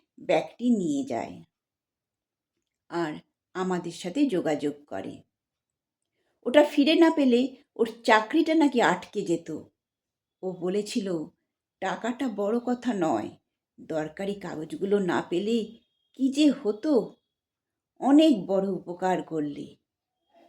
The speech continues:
তারপর আমাদের এই অবস্থা দেখে ছেলেটি নিজেই বলেছিল, "তোমরাও আমার আর এক বাবা মা,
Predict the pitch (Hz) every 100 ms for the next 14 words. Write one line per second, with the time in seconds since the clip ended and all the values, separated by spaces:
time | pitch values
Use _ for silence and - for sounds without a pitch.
0 | _ _ _ _ _ _ _ _ - 175
1 | 165 - 165 160 156 151 _ _ _ _
2 | 160 165 165 165 160 165 139 147 175 -
3 | 196 180 175 170 160 151 _ _ _ _
4 | - 233 247 262 190 175 254 269 220 165
5 | 165 - 135 95 - _ _ _ _ _
6 | _ _ _ 233 240 240 233 233 226 214
7 | 214 202 - _ _ _ - 226 220 165
8 | 156 160 151 135 95 -